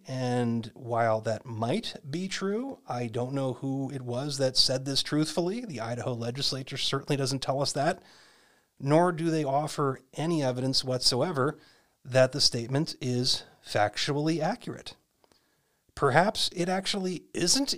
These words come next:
easier to build strong children than it is to repair a broken adult. I also have no clue what a broken adult is,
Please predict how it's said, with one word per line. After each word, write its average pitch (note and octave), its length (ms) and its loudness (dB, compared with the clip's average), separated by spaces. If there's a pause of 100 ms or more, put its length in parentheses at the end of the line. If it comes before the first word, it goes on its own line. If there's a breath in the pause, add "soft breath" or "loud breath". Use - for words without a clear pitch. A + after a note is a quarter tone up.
easier A2+ 480 -4
to - 160 -10
build A#2+ 420 -4
strong B2+ 480 4
children A#2 520 -6 (340 soft breath)
than B2+ 320 0
it A#2+ 100 0
is B2+ 220 0
to - 160 -4
repair A#2 400 -2
a A2 60 -2
broken A#2 340 -4
adult. A2 420 -12 (320 soft breath)
I C#3 80 -6
also F3+ 440 4
have A2 140 -2
no B2 360 0
clue D#3 640 -2
what C3+ 260 -4
a B2 80 -2
broken C3 460 0
adult B2+ 360 -4
is, D3 380 0